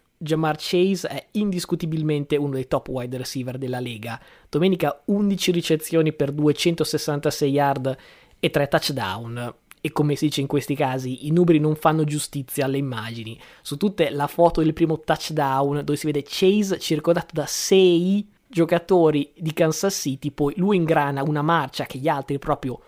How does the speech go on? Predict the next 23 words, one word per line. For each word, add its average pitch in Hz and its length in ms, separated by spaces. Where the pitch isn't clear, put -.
non 175 300
hanno 127 520
e - 80
scappa - 380
via 151 180
tipo 151 240
Enterprise 143 840
a 135 40
velocità 135 420
curvatura. 131 760
Due, 262 680
la 180 180
protezione 180 500
di 185 120
Joe 175 180
Burrow 156 420
resta 135 320
un 127 140
problema. 120 600
Io 196 160
non 190 220
nascondo 202 680
che 147 360